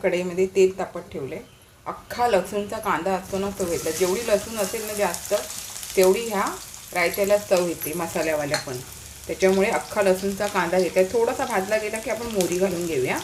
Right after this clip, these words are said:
हे बघा, लसूण थोडी हे होत आली तर आपण यामध्ये ही मोहरी घालून घेऊया. थोडा गॅस बारीक करून घ्यायचा, मोहरी छान तडतडू द्यायची.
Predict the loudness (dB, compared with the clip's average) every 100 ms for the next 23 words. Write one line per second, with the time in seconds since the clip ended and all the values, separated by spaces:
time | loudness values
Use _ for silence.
0 | -8 -16 -16 -16 -16 -4 0 2 2 2
1 | 0 -2 -6 -2 0 2 4 4 4 2
2 | 0 -2 -2 -2 0 -4 -6 -16 -18 -16
3 | -8 -6 0 2 2 0 0 -2 2 4
4 | 4 2 -4 -2 -2 0 0 -2 -4 -8
5 | -8 -8 -8 -8 -4 0 2 2 2 2
6 | 2 2 0 0 2 2 2 0 -2 -2
7 | -2 -2 -2 -2 -2 -2 -2 0 0 2
8 | 0 -2 -6